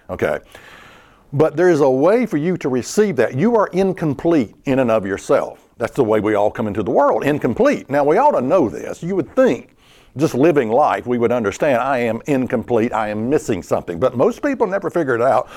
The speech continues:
Most people try to fill that void with alcohol, with drugs, with sex, with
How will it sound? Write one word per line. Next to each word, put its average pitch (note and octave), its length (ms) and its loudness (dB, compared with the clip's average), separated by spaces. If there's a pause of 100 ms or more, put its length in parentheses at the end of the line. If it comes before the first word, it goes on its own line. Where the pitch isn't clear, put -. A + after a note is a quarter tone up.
Most E3+ 160 2
people D#3 200 2
try C#3+ 220 0
to A#2 80 0
fill E3 460 4
that B2 220 0
void A#2 440 2
with G#2+ 260 0
alcohol, G#2 720 2
with A2 240 -4
drugs, G2+ 560 0
with G#2 180 0
sex, A2+ 520 -2
with G#2 300 -6